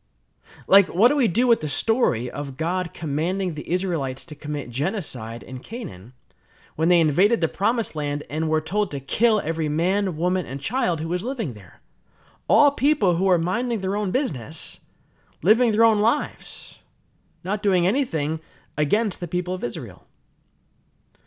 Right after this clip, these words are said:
The Bible says that God commanded that genocide, right? Like, there's no way around it. There's no way to explain it away. The story unfolds in the books of, uh, Numbers, Deuteronomy, and Joshua, so you, you can go read it for yourself. It's there.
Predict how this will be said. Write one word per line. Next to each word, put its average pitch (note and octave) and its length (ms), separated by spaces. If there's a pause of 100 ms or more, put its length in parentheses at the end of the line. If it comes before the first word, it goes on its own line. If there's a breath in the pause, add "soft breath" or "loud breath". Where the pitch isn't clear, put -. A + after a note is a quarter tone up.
(440 soft breath)
The F3 140
Bible C4+ 280
says A3+ 160
that F3+ 220
God G#3 340
commanded G3+ 800
that E3+ 300
genocide, A#3 600 (240)
right? G3 140
Like, G3+ 140
there's F3+ 160
no G3 200
way G#3+ 160
around C#3 380
it. C3+ 100
There's D#3 180
no F3+ 100
way E3 140
to C#3 80
explain D#3+ 400
it C#3 100
away. D#3 400 (280 loud breath)
The D#3+ 100
story G3+ 280
unfolds F3 600
in D3 100
the D3 80
books E3+ 360
of, C#3 260
uh, C3 260
Numbers, D#3+ 460
Deuteronomy, D3 540
and A#2 100
Joshua, C#3+ 440
so D3+ 140
you, E3+ 80
you F3+ 120
can A#3 100
go F#3+ 60
read E3 240
it E3 80
for E3+ 140
yourself. D3+ 640
It's B2+ 180
there. D3 440